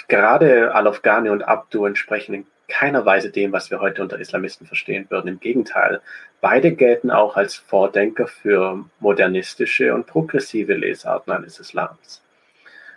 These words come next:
Ähm, um mal ein Beispiel zu bringen, ähm, Jamaluddin Afghani war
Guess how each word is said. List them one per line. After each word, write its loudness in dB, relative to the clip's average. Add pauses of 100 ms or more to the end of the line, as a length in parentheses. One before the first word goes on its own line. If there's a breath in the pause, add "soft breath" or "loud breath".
(140 loud breath)
Ähm, 0 (1500)
um -4
mal 0
ein -2
Beispiel 2
zu -14
bringen, -4
ähm, -4
Jamaluddin 0
Afghani 0
war 2